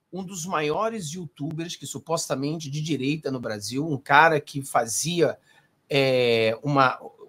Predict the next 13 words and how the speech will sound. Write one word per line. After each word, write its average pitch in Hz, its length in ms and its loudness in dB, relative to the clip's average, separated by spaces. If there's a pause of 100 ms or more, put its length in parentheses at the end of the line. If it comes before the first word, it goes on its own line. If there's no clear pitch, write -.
trabalhava 147 540 8
na 127 140 2
Oeste, 156 560 2
trabalhava 135 640 4
na 127 120 -2
Gazeta 117 460 -2
do 123 100 -8
Povo, 170 600 -4 (520)
é, 123 100 -2
escrevendo 151 800 2
pra 107 220 -2
eles, 135 380 -2
né? 131 260 -8